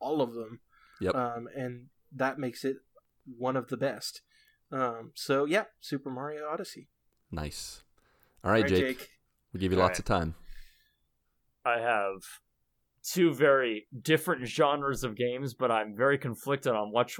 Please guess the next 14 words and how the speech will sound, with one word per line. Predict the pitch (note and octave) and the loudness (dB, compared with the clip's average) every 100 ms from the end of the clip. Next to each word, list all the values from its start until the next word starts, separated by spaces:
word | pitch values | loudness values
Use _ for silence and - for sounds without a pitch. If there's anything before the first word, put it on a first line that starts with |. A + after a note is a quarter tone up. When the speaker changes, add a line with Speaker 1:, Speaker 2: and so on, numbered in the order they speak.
| - | -4
Speaker 3:
which | C#3 E3+ - | 0 2 2
one | D3+ | 2
I | C#3 C3 | 2 0
should, | - B2+ A2 | 0 -2 0
uh, | G#2+ G2+ G2 _ _ | 0 0 -2 _ _
should | - A#2+ A2+ | -12 -8 2
go | A2+ G2+ | 2 2
with. | F2+ - | -2 -2
I'm | A2+ | 0
either, | D#3+ G#3 A3+ | 2 4 4
I, | C#3+ D3+ _ _ - | 4 0 _ _ 0
obviously | E3 A3 - F#3 D#3+ - _ _ | 2 2 -2 -2 -4 -6 _ _
Halo | C#3+ F3+ | -2 0
Reach, | B2+ F#2 - - | 0 -2 -10 -20